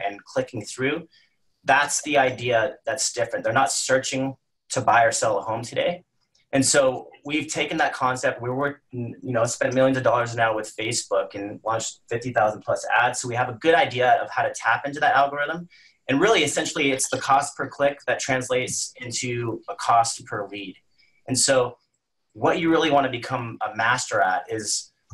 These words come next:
not only to run these funnels effectively, but to customize the automation to get your brand right in front of them.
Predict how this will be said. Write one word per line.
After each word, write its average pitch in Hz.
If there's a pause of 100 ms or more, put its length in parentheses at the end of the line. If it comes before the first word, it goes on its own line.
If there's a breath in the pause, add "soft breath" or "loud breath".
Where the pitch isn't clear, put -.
(160)
not 143
only 156
to 123
run 110
these 131
funnels 127
effectively, 147
but 117
to -
customize 123
the 117
automation 110
to 101
get 110
your 107
brand 101
right 95
in 90
front -
of 87
them. -